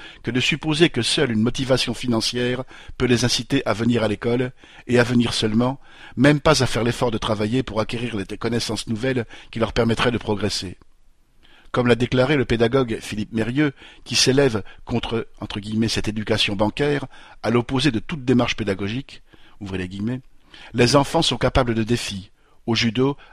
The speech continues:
accéder à la ceinture noire, c'est un défi symbolique. À l'école, ce doit être pareil. » L'initiative du recteur revient en outre à faire l'impasse sur toutes les causes qui mènent à cet absentéisme.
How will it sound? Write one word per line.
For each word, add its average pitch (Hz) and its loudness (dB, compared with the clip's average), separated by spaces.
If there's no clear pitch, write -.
accéder 127 0
à 120 4
la 110 2
ceinture - -2
noire, 92 -4
c'est 113 -2
un 120 4
défi 120 0
symbolique. 110 -2
À - -2
l'école, 127 0
ce - -2
doit 117 2
être 107 0
pareil. » 87 -6
L'initiative 143 2
du 120 -2
recteur 147 0
revient 127 2
en 123 2
outre 147 0
à 110 2
faire 117 -2
l'impasse 135 0
sur - -6
toutes - -4
les 139 4
causes 139 -2
qui 127 -6
mènent 120 4
à 107 0
cet 117 -4
absentéisme. 98 -6